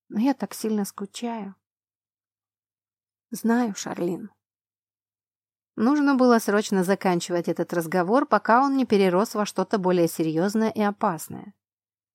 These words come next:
Мне оставалось надеяться только на то, что принцесса не просто услышала меня, но и поняла. «Тут так душно», — сменила я тему, поднимаясь на ноги. «Я бы хотела вернуться домой». «Да, согласна».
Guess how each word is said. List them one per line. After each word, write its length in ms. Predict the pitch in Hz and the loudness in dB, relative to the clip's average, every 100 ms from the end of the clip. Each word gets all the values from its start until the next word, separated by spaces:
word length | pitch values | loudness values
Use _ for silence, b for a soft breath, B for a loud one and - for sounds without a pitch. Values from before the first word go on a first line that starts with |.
| _ _ _ | _ _ _
Мне 200 | 226 320 | 2 4
оставалось 460 | 285 233 233 240 220 | 4 4 6 4 4
надеяться 540 | 208 190 220 208 185 | 2 4 2 2 0
только 280 | 190 185 185 | -2 0 0
на 160 | 175 | 0
то, 220 | 170 220 247 | 0 0 0
что 160 | 202 | -2
принцесса 720 | 185 196 214 294 - - 262 262 b b | -2 -4 -2 -2 -2 0 0 0 b b
не 100 | 262 | -4
просто 400 | 254 302 320 262 | 0 0 4 2
услышала 480 | 233 214 196 190 175 | 2 2 0 0 0
меня, 300 | 175 170 151 | 2 0 -2
но 180 | 160 170 | -2 -2
и 60 | |
поняла. 600 | 170 208 233 269 196 156 - _ _ _ _ _ _ _ _ _ _ _ _ | -2 0 0 2 2 0 -10 _ _ _ _ _ _ _ _ _ _ _ _
«Тут 220 | - 262 | -4 -4
так 260 | - 196 196 | 0 -2 0
душно», — 540 | 202 269 - 185 180 196 _ _ _ | 0 0 -2 -6 -8 -10 _ _ _
сменила 480 | - - 190 185 175 | -10 -2 0 2 0
я 180 | 175 170 | 0 -2
тему, 320 | - 233 254 | -2 -4 -4
поднимаясь 560 | 247 180 190 175 185 - | -4 -4 -2 -2 -4 -4
на 160 | 180 | -6
ноги. 380 | 170 170 190 196 _ _ _ _ | -6 -8 -10 -14 _ _ _ _
«Я 220 | - 254 262 | -4 0 0
бы 100 | 208 | 0
хотела 400 | 208 190 196 185 | -4 -2 0 0
вернуться 460 | 185 185 180 196 | 0 0 -2 -4
домой». 520 | 180 202 202 175 190 - _ _ _ _ _ _ _ _ - | -2 -2 0 -2 -4 -12 _ _ _ _ _ _ _ _ -2
«Да, 400 | 247 233 214 208 | 4 4 4 2
согласна». 680 | - 277 202 170 - 214 | 0 0 0 -2 -6 -12